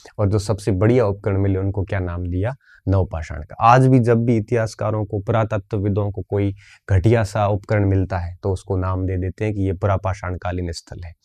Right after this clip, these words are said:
और अगर कोई बढ़िया उपकरण मिल जाता है, एकदम पॉलिशदार, चमकीला, एकदम तेज धार वाला, हल्का, तो हम कहते हैं कि ये नवपाषाणकालीन आर्कियोलॉजिकल साइट्स है।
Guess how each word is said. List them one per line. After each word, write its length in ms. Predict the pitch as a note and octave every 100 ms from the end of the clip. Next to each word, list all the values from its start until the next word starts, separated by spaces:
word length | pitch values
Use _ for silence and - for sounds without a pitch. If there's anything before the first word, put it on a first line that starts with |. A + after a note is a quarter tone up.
| - - - - _ -
और 300 | G2+ G2+ - - -
अगर 180 | A2+ A#2
कोई 160 | A#2+
बढ़िया 340 | G#2+ A2 B2+ B2+
उपकरण 340 | A2 - A2
मिल 160 | G#2 G2
जाता 300 | F#2+ F2+ F2
है, 80 | D#2+ _ -
एकदम 320 | G#2+ G#2+ G2+
पॉलिशदार, 600 | A2 A2 G#2+ - G#2 G2+
चमकीला, 600 | G2 A2 A2 A2+ G#2+ G#2
एकदम 320 | G2 F#2+ G2+ G2+
तेज 360 | B2+ A#2+ G#2
धार 320 | - E2+ G2
वाला, 280 | G2 G2 G2
हल्का, 540 | E2 F2 G#2 A#2 G#2 - - _ -
तो 100 | G2
हम 180 | G2 G2+
कहते 300 | G2+ G2 G2
हैं 120 | F#2+
कि 80 | F2+
ये 160 | F#2+
नवपाषाणकालीन 920 | F#2 G2+ G2 F2+ - F#2+ F#2 G2 G2 F#2
आर्कियोलॉजिकल 680 | F2+ - F2 F2+ F2 F2
साइट्स 480 | F2 E2 E2+ -
है। 60 | -